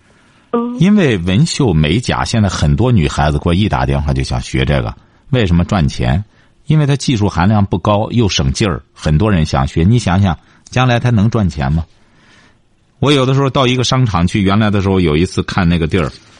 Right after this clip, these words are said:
Speaker 2: 有一个叫美甲什么的，
Speaker 1: 嗯。
Speaker 2: 后来，后来有一次再到那个地儿去，就是没了。为什么？干不下去了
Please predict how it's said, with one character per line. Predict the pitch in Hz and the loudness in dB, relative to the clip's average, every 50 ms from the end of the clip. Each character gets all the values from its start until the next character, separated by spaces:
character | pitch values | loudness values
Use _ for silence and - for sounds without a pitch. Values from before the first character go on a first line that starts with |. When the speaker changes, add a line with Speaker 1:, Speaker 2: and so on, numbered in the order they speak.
| _ _ _ | _ _ _
Speaker 2:
有 | - 85 85 | -2 0 0
一 | 92 101 | 0 0
个 | 104 101 | 0 -2
叫 | 85 - 90 | 0 0 0
美 | 85 78 78 78 80 95 107 | 2 2 2 2 2 0 0
甲 | - - - - - - | -2 -4 -6 -4 -6 -6
什 | - - 80 | -2 0 2
么 | 87 92 | 2 2
的， | 90 | 2
Speaker 1:
嗯。 | 78 | 0
Speaker 2:
后 | - - 120 98 | -2 -2 -2 0
来， | 90 90 95 104 110 104 - - _ _ _ _ _ _ _ _ _ _ | 0 0 0 0 -2 -4 -6 -12 _ _ _ _ _ _ _ _ _ _
后 | - - 123 | -10 -4 -2
来 | 110 98 98 | 0 0 2
有 | 104 95 87 85 | 2 2 2 2
一 | 92 | 0
次 | 92 - - 101 87 | 0 -2 -4 -4 -4
再 | - - 117 104 | -2 -2 -2 -2
到 | 98 - - 95 85 | -2 -2 -2 -2 0
那 | 80 80 | 0 0
个 | 80 | 0
地 | 73 - | 0 0
儿 | 87 80 69 | 0 -2 -2
去， | 67 - 78 | -2 -4 -2
就 | 73 71 | -2 0
是 | 69 | 0
没 | 69 73 73 85 | 0 0 2 0
了。 | 110 120 - - _ _ - - _ _ - | 0 -2 -4 -8 _ _ -20 -20 _ _ -2
为 | 120 113 | -2 0
什 | 92 87 | 2 2
么？ | 95 - | 0 0
干 | - 156 151 131 | 0 0 0 0
不 | 131 131 | 0 0
下 | 143 131 123 | 0 -2 -2
去 | - - - 147 120 | -2 -2 -2 0 0
了 | 90 78 | 0 -2